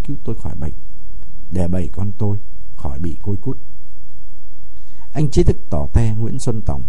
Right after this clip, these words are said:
nghe chị cán bộ cách mạng ăn nói bạo phổi quá, không dám có ý kiến, bèn vội vàng tìm cách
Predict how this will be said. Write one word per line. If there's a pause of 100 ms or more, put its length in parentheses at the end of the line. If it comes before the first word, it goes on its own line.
(120)
nghe
chị
cán
bộ
cách
mạng (340)
ăn
nói
bạo
phổi
quá, (520)
không
dám
có
ý
kiến, (840)
bèn
vội
vàng
tìm
cách